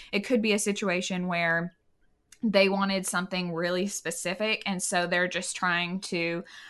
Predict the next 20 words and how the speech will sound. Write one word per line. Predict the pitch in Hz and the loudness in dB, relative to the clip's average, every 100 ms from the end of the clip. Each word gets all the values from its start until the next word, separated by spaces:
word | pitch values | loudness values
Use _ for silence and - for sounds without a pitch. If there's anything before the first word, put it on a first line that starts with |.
| - | -2
micromanage | 180 180 180 190 185 175 175 180 | 2 2 4 2 4 0 0 0
you | 180 175 | 0 0
into | 170 175 208 | -2 -4 -8
creating | - 165 160 165 208 254 | -6 -4 -2 0 2 2
that, | 311 339 - - - - - | 2 2 -2 -8 -16 -12 2
um, | 226 220 208 | 4 4 2
or | 214 226 220 | 4 4 4
they | 208 202 | 2 0
just | 202 202 196 | 0 -4 -2
really | 190 190 190 | 0 0 0
had | 202 175 170 175 | 0 0 0 -2
no | 170 | 0
idea | 170 170 165 165 | 0 0 -2 -2
what | 165 | -2
they | 165 160 | -2 -2
wanted, | 160 156 175 180 | -2 -2 -2 -4
and | 180 175 | -6 -4
so | 170 | -6
it's | - - | -6 -8
causing | - 160 175 165 165 | -2 -2 0 -4 -4